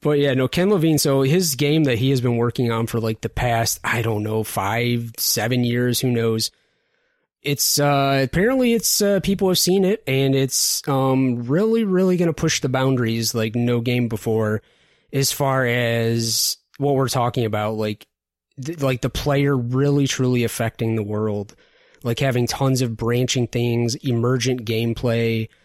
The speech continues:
um, that is not necessarily designed into the game, but it just something that can happen that you can figure out. Basically just really, um, personalizing each person's playthrough. And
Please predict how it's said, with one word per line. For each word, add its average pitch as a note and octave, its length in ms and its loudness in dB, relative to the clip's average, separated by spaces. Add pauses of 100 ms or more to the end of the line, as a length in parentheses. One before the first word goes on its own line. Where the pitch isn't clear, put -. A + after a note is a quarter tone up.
(540)
um, A2+ 280 -2
that A#2+ 120 0
is A#2 100 0
not C3 220 0
necessarily B2 640 0
designed A#2+ 640 -2
into B2 400 0
the A#2 140 -2
game, A2+ 400 -2
but A2+ 160 -2
it A2 120 -4
just A#2 240 -2
something A#2 560 -2
that A2+ 140 -2
can A2+ 120 -4
happen A#2 460 -2
that A2+ 100 -2
you A2 100 -4
can A#2 160 -4
figure G#2+ 360 -4
out. A2+ 400 -2 (420)
Basically G#3+ 340 2
just D#3 180 0
really, C3 460 0 (100)
um, A#2 400 -2 (140)
personalizing A#2+ 960 0
each B2+ 260 -4
person's A#2+ 400 -2
playthrough. G#2+ 720 -4 (720)
And C3 760 0